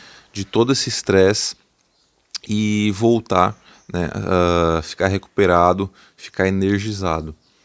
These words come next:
Então, se a gente não dorme o suficiente ou se não tem uma boa qualidade de sono, esses processos aí de recuperação, eles vão ser prejudicados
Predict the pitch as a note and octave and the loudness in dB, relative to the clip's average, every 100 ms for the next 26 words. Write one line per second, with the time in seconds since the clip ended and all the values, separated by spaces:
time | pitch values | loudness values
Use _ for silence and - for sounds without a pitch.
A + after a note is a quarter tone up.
0 | _ _ - - _ - - G2+ G2+ - | _ _ -20 -20 _ -14 -8 -6 -6 -4
1 | F3 C3+ B2+ A#2+ - F2 - _ _ _ | -4 -2 -4 -6 -6 -10 -10 _ _ _
2 | - A#2 C3 B2 G#2+ A2 G2 E2+ - G2+ | -6 0 2 2 2 2 0 -4 -8 -12
3 | - G#2+ - - - F#2 G#2 G#2 - - | -12 -10 -8 -8 -6 -4 -4 -4 -10 -14
4 | _ - G2 - G#2+ G2 - G#2+ G#2 - | _ -6 -6 -6 -6 -6 -6 -6 -6 -6
5 | F#2+ F#2 F2+ E2+ G#2 A2+ G#2+ F#2+ F2+ F2+ | -6 -4 -4 -2 0 0 0 0 0 0
6 | F2 F2 G#2+ - G2+ A2 A2 G2+ _ _ | -2 -6 -10 -8 -4 -4 -4 -8 _ _
7 | _ _ _ - A2 - - C3 B2+ - | _ _ _ -10 -8 -8 -6 -2 -2 0
8 | A2+ A#2+ A#2 G#2+ G#2 G2 G#2+ A#2 - B2 | 0 0 -4 -4 -4 -4 -6 -6 -4 -4
9 | B2 - A2 B2 - _ _ - - - | -4 -4 -4 -4 -10 _ _ -20 -16 -8
10 | G2+ G2 G2+ G2 A2 G2 - C3+ C#3 C3 | -4 -2 -4 -2 -2 -2 0 -2 -2 -4
11 | B2 - F#2 G2 G#2+ - | -6 -2 0 0 -2 -10